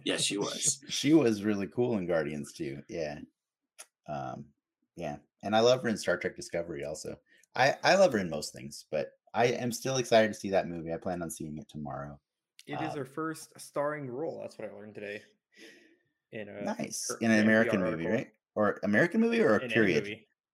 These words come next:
Speaker 3: Period. Any, any
Speaker 1: Whoa,
Speaker 2: Really?
Speaker 1: whoa, whoa, whoa.
Speaker 3: her first leading
Speaker 2: Really?
Speaker 1: No.
Speaker 2: No.
Speaker 1: Uh, there's
Speaker 3: No, am
Speaker 1: The
Speaker 3: I wrong?
Speaker 1: Touch. Yeah,
Speaker 2: No.
Speaker 1: you're wrong. She's d-,
Speaker 3: Okay.
Speaker 1: she's done plenty. Wing Chun.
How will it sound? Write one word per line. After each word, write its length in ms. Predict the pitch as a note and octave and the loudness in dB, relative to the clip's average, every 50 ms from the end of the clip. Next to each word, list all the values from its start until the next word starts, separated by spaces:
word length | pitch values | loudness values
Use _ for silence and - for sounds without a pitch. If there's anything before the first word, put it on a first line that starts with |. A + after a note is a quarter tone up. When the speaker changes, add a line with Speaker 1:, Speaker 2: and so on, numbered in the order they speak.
| _ _ | _ _
Speaker 3:
Period. 320 | C3 C#3 - G#2+ G#2 - - | -8 -6 -6 -6 -8 -8 -8
Any, 340 | A#2 B2+ A#2 A2 G#2+ - - - | -10 -10 -10 -12 -12 -16 -14 -12
any 220 | A#2+ A#2+ B2 B2 | -10 -8 -6 -6
Speaker 1:
Whoa, 140 | - - - G#3 | -6 -4 -2 0
Speaker 2:
Really? 300 | A3+ A#3+ A#3+ - A2 - | 2 4 6 6 6 4
Speaker 1:
whoa, 80 | G2+ | 4
whoa, 120 | F2 F2+ F2+ F2 | 2 0 -2 -2
whoa. 80 | E2+ D#2+ | -2 -4
Speaker 3:
her 200 | B2 A#2 - - - - - | -4 -6 -6 -10 -16 -10 -6
first 360 | C#3 C3 C3+ C3 C3 C3+ C3 | -6 -4 -4 -4 -6 -8 -10
leading 580 | B2+ C3 C3 B2 B2+ B2+ B2 A#2+ A#2 A#2 A#2 - - _ _ _ _ _ | -8 -8 -6 -4 -4 -4 -4 -4 -4 -6 -8 -10 -16 _ _ _ _ _
Speaker 2:
Really? 160 | C#3 F3+ A3+ | -4 0 2
Speaker 1:
No. 1000 | - - C4+ B3+ A#3+ A3+ - - _ _ _ _ _ _ _ _ _ - - F3+ | 4 4 4 4 2 -2 -4 -8 _ _ _ _ _ _ _ _ _ -4 0 4
Speaker 2:
No. 60 | A#2+ | 6
Speaker 1:
Uh, 200 | A2 G2 F#2 G2+ - | 6 8 8 8 6
there's 220 | D3 F3 G3 F#3 | 6 6 4 4
Speaker 3:
No, 80 | E3+ D#3+ | 4 4
am 40 | E3 | 4
Speaker 1:
The 40 | E3+ | 6
Speaker 3:
I 40 | - | 8
wrong? 100 | B2+ B2 | 8 8
Speaker 1:
Touch. 320 | - - - - - - - _ _ _ _ | 6 4 0 -2 -2 -2 -6 _ _ _ _
Yeah, 160 | G2+ A2 G#2+ | 2 2 4
Speaker 2:
No. 80 | A2 F#2 | 4 2
Speaker 1:
you're 120 | E2+ - F2 | 2 0 -2
wrong. 260 | E2 D#2+ D2+ - - _ - - | -2 -4 -4 -6 -10 _ -18 -8
She's 240 | - - B2 B2 A2+ | -6 -2 -2 -2 -2
d-, 120 | - C#3+ A#2 | -2 -2 0
Speaker 3:
Okay. 80 | G#2+ A2 | 0 0
Speaker 1:
she's 140 | A2 B2+ B2 | 0 0 0
done 220 | - C3 B2 A2+ - - | 0 0 0 0 -2 -4
plenty. 260 | - B2 A#2 A2+ G2 | -2 -2 0 0 -2
Wing 240 | E2+ F#2 G#2+ A2+ A2+ - | -2 -2 -4 -4 -2 -4
Chun. 380 | - A2+ A2+ A2+ A2+ A2+ A2+ | -2 0 0 0 0 -2 -8